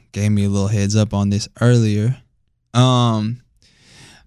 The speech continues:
man, <laughs> my best sports moment.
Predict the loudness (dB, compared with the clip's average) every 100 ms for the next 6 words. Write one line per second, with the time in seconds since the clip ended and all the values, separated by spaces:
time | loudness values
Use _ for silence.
0 | _ -8 -2 2 2 4 6 6 4 2
1 | 0 0 -2 -2 -8 -10 -10 -12 -6 -2
2 | 0 2 4 4 4 0 -4 -10 -6 -4
3 | -4 -6 -6 -6 -6 -6 -4 -4 -4 -6